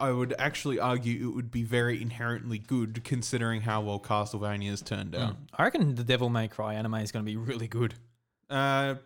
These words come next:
Speaker 1: yeah. Well, if it's anything like Castlevania, absolutely.
Speaker 2: Mm.
Speaker 1: Castlevania, like, even up until the newest season recently, oh my God, such a good, such a good show. Really, really good. I'm actu-, I actually enjoyed the shit out of it. So,
Speaker 2: Yeah.
Speaker 1: yeah.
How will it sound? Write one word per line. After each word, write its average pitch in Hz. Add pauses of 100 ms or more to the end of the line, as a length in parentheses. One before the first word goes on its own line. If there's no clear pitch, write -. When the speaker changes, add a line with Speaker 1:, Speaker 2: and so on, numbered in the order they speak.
Speaker 1:
yeah. 165
Well, 135
if 131
it's 139
anything 160
like 135
Castlevania, 127
absolutely. 117 (140)
Speaker 2:
Mm. 117 (180)
Speaker 1:
Castlevania, 131
like, 110
even 120
up 110
until 113
the 113
newest 110
season 107
recently, 110 (460)
oh 123
my 101
God, 110 (140)
such 120
a 110
good, 107
such -
a -
good -
show. 107 (1120)
Really, 120
really 110
good. 104 (120)
I'm 110
actu-, 113
I 113
actually 117
enjoyed 110
the 110
shit 104
out 104
of 104
it. 101 (200)
So, -
Speaker 2:
Yeah. 110 (640)
Speaker 1:
yeah. 110